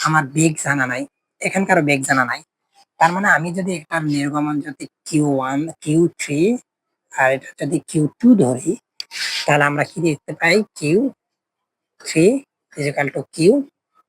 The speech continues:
টু। তো কিউ থ্রি বলতে এ ও, এ, এ থ্রি ভি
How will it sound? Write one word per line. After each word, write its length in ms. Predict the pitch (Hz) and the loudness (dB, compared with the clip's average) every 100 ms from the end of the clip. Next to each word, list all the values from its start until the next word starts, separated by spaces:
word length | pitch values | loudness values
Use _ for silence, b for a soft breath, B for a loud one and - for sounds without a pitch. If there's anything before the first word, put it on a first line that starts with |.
| _ _ _ _ _ - | _ _ _ _ _ 4
টু। 100 | 180 - _ _ _ _ _ - _ _ - | 4 2 _ _ _ _ _ -20 _ _ -8
তো 80 | 143 | -4
কিউ 140 | - 202 208 | 4 4 4
থ্রি 120 | - 190 | 2 4
বলতে 220 | 196 - 208 220 185 | 4 4 2 2 -4
এ 20 | 160 156 | -2 0
ও, 20 | 165 - 175 165 | -2 0 2 4
এ, 40 | 170 - - 160 | 4 0 -4 -2
এ 40 | 160 - | -2 -2
থ্রি 180 | - 226 269 - _ _ - 135 | 4 4 4 -2 _ _ -8 0
ভি 140 | 147 | 0